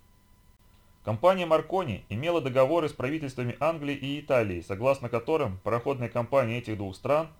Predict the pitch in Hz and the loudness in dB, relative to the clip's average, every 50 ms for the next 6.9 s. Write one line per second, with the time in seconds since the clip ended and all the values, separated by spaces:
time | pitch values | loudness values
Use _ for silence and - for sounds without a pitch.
0 | - _ _ _ - 80 87 85 127 160 180 165 151 156 147 131 151 151 147 143 | -20 _ _ _ -14 -10 -2 2 4 4 4 4 0 -4 -4 -2 -2 -2 -4 -4
1 | 131 127 127 131 131 131 131 127 123 117 - 120 123 120 - - 113 101 117 117 | -6 -6 -4 -4 -2 -4 -4 -4 -6 -8 -6 -6 -6 -6 -6 -8 -4 0 0 0
2 | 110 - 101 110 101 107 104 95 - - 95 92 87 - 139 143 135 117 - - | 0 0 -2 -2 0 2 0 0 0 -2 -4 -4 -2 -4 -4 -4 -4 -6 -10 -10
3 | _ - 123 151 156 156 165 156 151 143 143 - 123 127 123 120 113 113 107 110 | _ 2 2 2 2 0 -2 -4 -4 -6 -4 -2 -2 0 0 0 0 -2 -2 -4
4 | - - 98 98 92 90 82 85 - - - - - _ _ - _ _ - 95 | -4 -4 -4 -4 -4 -4 -8 -12 -16 -20 -20 -20 -20 _ _ -20 _ _ -6 -6
5 | 92 87 92 127 165 165 170 170 160 - 147 160 151 156 - - 113 104 127 135 | -6 -2 0 2 2 2 2 0 -2 -2 -2 -2 -2 -2 -4 -6 0 4 4 4
6 | 139 127 107 107 101 120 123 143 127 113 110 110 110 104 104 101 - | 4 4 0 0 2 2 2 2 2 0 -2 -2 -2 -2 -2 -4 -6